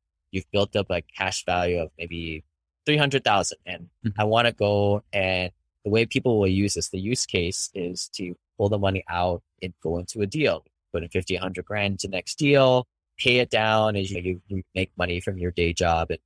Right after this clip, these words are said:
Speaker 1: replenish the loan, or just take out the whole loan for forever. That's another way of doing it. When I do that, if I go and take the loan from my current insurance, uh, policy, taking, it's like the house loan in a way.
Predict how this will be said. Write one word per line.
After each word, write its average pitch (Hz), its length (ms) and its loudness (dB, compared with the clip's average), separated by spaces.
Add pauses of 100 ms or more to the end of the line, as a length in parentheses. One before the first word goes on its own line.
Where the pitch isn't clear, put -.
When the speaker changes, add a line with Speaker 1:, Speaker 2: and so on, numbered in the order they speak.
Speaker 1:
replenish 82 540 -8
the 85 100 -2
loan, 82 260 -6
or 160 200 4
just 165 200 -4
take 147 140 0
out 156 160 2
the 143 80 2
whole 143 180 4
loan 139 340 2 (340)
for 131 360 4
forever. 139 480 2 (280)
That's - 160 -2
another 92 260 -2
way 80 120 0
of 80 100 -6
doing 80 240 -6
it. 82 60 -10 (120)
When 120 160 0
I 123 100 2
do 143 220 2
that, 117 360 2
if 107 120 -12
I 123 140 4
go 139 420 0
and 110 140 -8
take 123 200 -2
the 117 100 0
loan 104 260 0
from 95 340 -2
my 90 160 -4 (120)
current 101 280 0 (320)
insurance, - 840 -2
uh, 90 60 -6 (140)
policy, 90 640 2 (200)
taking, 104 320 -8 (140)
it's 98 180 -8
like 117 120 -2
the - 80 -4
house - 400 -2
loan 101 320 0
in 80 100 -12
a 82 60 -4
way. 87 220 4